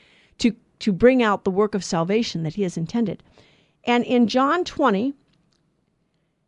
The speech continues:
twenty-two through twenty-three, it says, "If you forgive the sins of any, they will be forgiven them." Jesus appears to his apostles on the day of resurrection.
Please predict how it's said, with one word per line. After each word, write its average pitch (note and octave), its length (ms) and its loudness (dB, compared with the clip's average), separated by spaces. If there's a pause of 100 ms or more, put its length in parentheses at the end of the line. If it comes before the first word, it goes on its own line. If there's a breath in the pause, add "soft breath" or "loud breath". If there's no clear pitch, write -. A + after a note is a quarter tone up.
(600)
twenty-two B3 680 0
through A3+ 120 -8
twenty-three, A3+ 520 -2
it F#3+ 120 -6
says, G3 280 -4
"If C4+ 180 -2
you D#4+ 100 0
forgive C#4+ 600 2
the D#4 100 -2
sins B3 380 0
of G#3 100 -2
any, F#3 260 -2
they G3+ 180 0
will G#3 180 0
be G3+ 160 -4
forgiven F#3+ 540 -2
them." D#3 260 -8 (100)
Jesus B3 380 -2
appears C4 320 -2
to C4 80 -8
his A#3 100 -6
apostles G#3 480 -6
on G3+ 100 -4
the F#3 80 -6
day F#3+ 120 -4
of G3 100 -6
resurrection. G3+ 540 -4